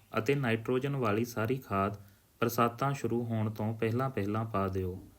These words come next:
ਜਦੋਂ ਫਸਲ ਪੂਰੀ ਤਰ੍ਹਾਂ ਪੱਕ ਜਾਵੇ, ਉਦੋਂ ਹੀ ਕਟਾਈ ਕਰੋ। ਮੁੱਢੀ ਫਸਲ ਬੀਜੜ ਫਸਲ ਨਾਲੋਂ ਪਹਿਲਾਂ ਪੱਕ ਜਾਂਦੀ ਹੈ।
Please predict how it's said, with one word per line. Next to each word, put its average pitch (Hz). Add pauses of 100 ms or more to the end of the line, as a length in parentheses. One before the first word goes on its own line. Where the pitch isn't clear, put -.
(680)
ਜਦੋਂ 117
ਫਸਲ 131
ਪੂਰੀ 127
ਤਰ੍ਹਾਂ 123
ਪੱਕ 110
ਜਾਵੇ, 107 (220)
ਉਦੋਂ 127
ਹੀ 135
ਕਟਾਈ 101
ਕਰੋ। 107 (400)
ਮੁੱਢੀ 113
ਫਸਲ 110 (180)
ਬੀਜੜ 110
ਫਸਲ 110
ਨਾਲੋਂ 98 (220)
ਪਹਿਲਾਂ 117
ਪੱਕ 101
ਜਾਂਦੀ 98
ਹੈ। 92